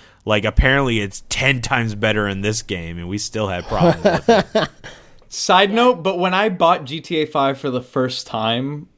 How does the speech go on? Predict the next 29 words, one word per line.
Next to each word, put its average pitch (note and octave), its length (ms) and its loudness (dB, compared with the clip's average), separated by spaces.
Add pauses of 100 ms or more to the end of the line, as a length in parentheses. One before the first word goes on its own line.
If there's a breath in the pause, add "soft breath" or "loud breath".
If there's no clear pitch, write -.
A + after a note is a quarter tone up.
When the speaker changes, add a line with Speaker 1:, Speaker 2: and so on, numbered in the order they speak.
(200)
Speaker 2:
like, A#2+ 240 2
when, B2+ 420 0
I, A#2 200 -2
I D#3+ 100 6
didn't D#3+ 240 0
even C3 200 0
really A#2 280 0
play G2+ 220 -6
games F#2+ 520 -10
back F#2+ 320 -8
then, F#2+ 180 -8
but A#2 120 0
I A#2+ 80 4
bought C3 240 4
it D3 160 2
purely B2+ 340 0
just B2 220 -4
to B2+ 80 -4
play A2+ 240 -2
online A2 380 0
with G#2+ 100 -4
my G#2 100 -4
friends G2+ 260 -4
and G2+ 120 -6
do, G2+ 80 -4
like, G#2 180 -2
stupid G#2 320 -8
stuff G#2 220 -8
online. G#2+ 360 -6